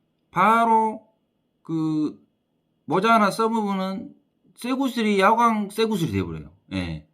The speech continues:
그리고 딱 이렇게 만들어갖고 채비를 만들면 돼요. 그러면은 보십시오.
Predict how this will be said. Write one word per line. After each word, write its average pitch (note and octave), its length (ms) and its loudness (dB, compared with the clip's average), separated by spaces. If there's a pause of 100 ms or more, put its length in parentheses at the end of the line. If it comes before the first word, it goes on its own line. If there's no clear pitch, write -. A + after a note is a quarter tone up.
(320)
그리고 G3 480 -2 (260)
딱 G#3 160 4
이렇게 F#3+ 220 -4
만들어갖고 D#3 440 -4
채비를 A3 380 -4
만들면 G2+ 320 -4
돼요. E2+ 160 -8
그러면은 D3 500 -6 (760)
보십시오. C#3 520 -6